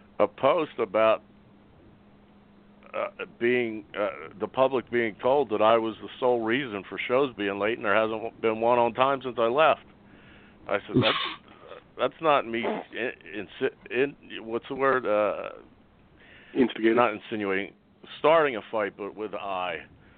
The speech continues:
Speaker 1: Um,
Speaker 2: Instigating?
Speaker 1: I'm not the one. Yes, thank you. Instigating. That's why I need you as my manager and money man.
Speaker 2: I know.
Speaker 1: Um,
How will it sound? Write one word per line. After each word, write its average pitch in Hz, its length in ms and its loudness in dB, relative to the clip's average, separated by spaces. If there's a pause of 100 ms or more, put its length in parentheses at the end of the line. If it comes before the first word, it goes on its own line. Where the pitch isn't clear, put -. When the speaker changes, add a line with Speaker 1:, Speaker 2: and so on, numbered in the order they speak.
(180)
Speaker 1:
Um, 98 440 2 (800)
Speaker 2:
Instigating? 135 560 4
Speaker 1:
I'm 151 60 4
not 143 180 4
the 127 60 -4
one. 117 220 -2 (560)
Yes, 135 300 4 (160)
thank 123 260 -2
you. - 60 4 (1160)
Instigating. 90 720 -4
That's 107 160 -4
why 117 240 0
I 107 40 -2
need 104 260 -6
you 87 340 -10
as 95 200 -2
my 92 120 -4
manager 92 500 -6
and 87 80 -12
money 87 240 -12
man. 82 240 -14
Speaker 2:
I 110 140 -4
know. 107 200 -4 (100)
Speaker 1:
Um, 98 440 4